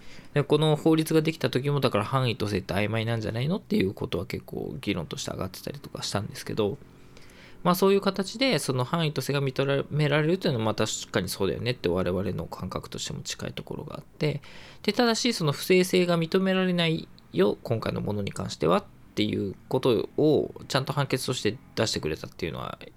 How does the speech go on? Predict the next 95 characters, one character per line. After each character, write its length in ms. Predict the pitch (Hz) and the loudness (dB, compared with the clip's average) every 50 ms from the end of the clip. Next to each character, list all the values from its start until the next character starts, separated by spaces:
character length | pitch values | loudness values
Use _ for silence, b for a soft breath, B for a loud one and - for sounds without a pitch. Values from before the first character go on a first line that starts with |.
| - - - - - - | -20 -20 -20 -20 -8 -4
い 120 | 98 95 92 | -2 -2 -2
い 20 | |
な 120 | - 71 | -2 -4
と 140 | - - 80 | -4 -4 -4
思 140 | 78 92 - | -4 -4 -6
っ 20 | |
て 140 | - - - | -8 -8 -8
い 60 | - | -10
て、 300 | - - 98 85 73 - B B B B B B B B B B - | -2 2 2 2 2 2 B B B B B B B B B B -2
要 180 | 165 185 180 139 | 2 4 6 6
は 100 | 104 82 | 4 4
な 80 | 80 87 | 0 -2
ん 40 | - | -4
か 200 | - - - - - - | -4 -4 -4 -8 -6 -2
あ 120 | - 104 | -2 -2
る 80 | 98 113 | 0 2
程 140 | - 139 135 | 0 0 0
度 80 | 123 | 0
そ 100 | 107 104 | -2 -4
の 100 | 90 98 | -4 -4
ジ 100 | - - | 0 2
ョ 100 | 107 113 | 2 2
ー 20 | 120 | 2
ク 100 | - - | -2 0
ソ 120 | - 226 220 | 0 0 0
フ 100 | - - | 2 0
ト 80 | 139 | 0
み 120 | 110 101 - | 0 0 -2
た 100 | 87 73 | -4 -4
い 20 | |
な 60 | 71 | -6
の 60 | - | -6
と 100 | - - | -10 -8
か 100 | - 69 | -8 -8
も 80 | 65 60 | -8 -8
も 180 | 50 - - - | -8 -8 -8 -6
ち 120 | - - | -4 -4
ろ 80 | - - | -4 -4
ん 140 | - - B B B B B B B - | -4 -10 B B B B B B B -4
世 120 | 98 107 | -4 -2
の 60 | 117 | -2
中 180 | 110 - - - | -2 -2 -4 -2
に 80 | 92 | -2
あ 60 | 107 117 | -2 -2
っ 60 | - | -2
た 100 | - 65 | -4 -6
り 60 | - | -6
す 160 | - - - | -6 -8 -8
る 80 | - 64 | -8 -8
ん 100 | 65 - | -6 -4
で、 260 | - 87 85 71 - B B B B B B B B | -2 -2 -2 -4 -6 B B B B B B B B
そ 120 | - - 143 | 0 2 2
れ 60 | 165 | 4
こ 120 | - 196 | 4 6
そ 100 | 185 165 | 6 6
あ 120 | 123 - - - | 4 4 4 4
の、 260 | 135 110 107 110 - B B B B B B B B B | 4 4 4 2 0 B B B B B B B B B
私 640 | - 120 120 - 170 185 185 - - - - - 185 | -4 -2 0 2 2 2 2 0 -2 -2 0 0 2
が 100 | 180 165 | 2 2
い、 200 | 123 90 101 - - - | 2 0 -2 -6 -6 -6
い 100 | 127 123 | -6 -6
つ 200 | - - - 208 | -2 0 2 4
ぐ 80 | 240 | 4
ら 80 | 226 165 | 4 4
い、 60 | 123 | 2
も 100 | 110 107 | 2 2
う 20 | 117 | 2
本 140 | 135 151 | 0 0
当 100 | - - | 0 -2
に 60 | 185 185 | -4 -2
中 240 | - - 175 196 | 2 4 4 4
学 160 | 208 233 233 - | 4 2 0 2
生 160 | - 202 151 | 2 4 4
と 100 | 139 117 | 4 4
か 80 | 117 110 | 2 2
高 140 | - 120 123 | 2 2 2
校 140 | - 156 151 | 4 2 2
生 160 | - 160 156 | 2 2 2
ぐ 120 | 160 165 | 4 2
ら 80 | 170 165 | 2 2
い 40 | 123 | 2
の 80 | 113 | 0
時 260 | 120 - 113 - - 107 | 0 -2 -2 -2 -2 -4
に 80 | 107 | -4
あ 40 | 104 | -4
っ 20 | |
た 120 | - - 98 | -4 -4 -2
ジ 120 | - 110 | 2 2
ョ 80 | 107 110 | 2 2
ー 40 | 113 | 2
ク 100 | - - | 0 0
ソ 100 | 123 117 | 0 0
フ 120 | - - | 0 -2
ト 100 | - 98 | -6 -4
で、 300 | - - - - - | -2 0 0 -2 -2